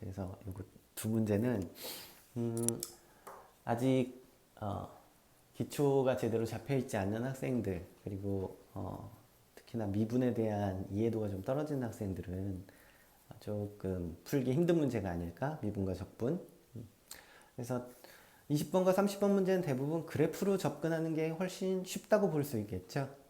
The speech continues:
자, 에이치엑스부터 한번 그래프를 그리면서, 어, 조금씩 얘기를 해봅시다. 에이치엑스, 파이, 사인, 이 엔 파이 X의,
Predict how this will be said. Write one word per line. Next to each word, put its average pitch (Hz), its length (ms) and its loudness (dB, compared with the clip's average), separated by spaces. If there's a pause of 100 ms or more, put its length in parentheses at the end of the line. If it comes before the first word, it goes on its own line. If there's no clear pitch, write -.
(280)
자, - 340 -6 (180)
에이치엑스부터 160 1200 0
한번 120 280 -4
그래프를 127 460 2
그리면서, 98 680 -2 (220)
어, - 300 -12 (160)
조금씩 131 760 -4
얘기를 101 560 -4
해봅시다. 123 640 -6 (1800)
에이치엑스, 143 760 4 (920)
파이, 139 680 2 (320)
사인, 143 880 0 (440)
이 139 440 4
엔 131 380 2
파이 143 400 0
X의, 135 760 0